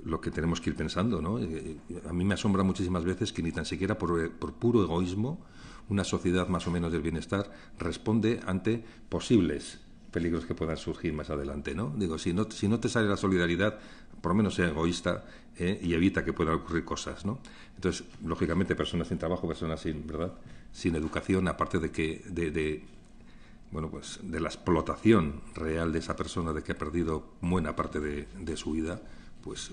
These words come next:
pues luego está la, la, la gran injusticia, ¿no? Y si me permitís, bueno, pues lo, lo digo también, porque es una pequeña, una pequeña anécdota personal, ¿no? Claro, yo soy hijo de una, de una niña de la guerra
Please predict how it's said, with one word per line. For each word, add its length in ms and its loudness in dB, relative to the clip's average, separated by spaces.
pues 180 -14
luego 300 -6
está 300 -2
la, 200 0
la, 240 -6
la 240 -8
gran 220 0
injusticia, 540 -2
¿no? 120 -2
Y 360 10
si 100 2
me 100 6
permitís, 380 2
bueno, 240 4
pues 120 0
lo, 280 -2
lo 160 6
digo 240 6
también, 320 2
porque 160 -2
es 60 -6
una 100 2
pequeña, 440 2
una 180 0
pequeña 260 0
anécdota 280 -2
personal, 440 -2
¿no? 120 0
Claro, 180 -2
yo 100 2
soy 160 4
hijo 140 0
de 80 4
una, 380 0
de 100 -2
una 140 2
niña 240 4
de 60 2
la 80 4
guerra 460 4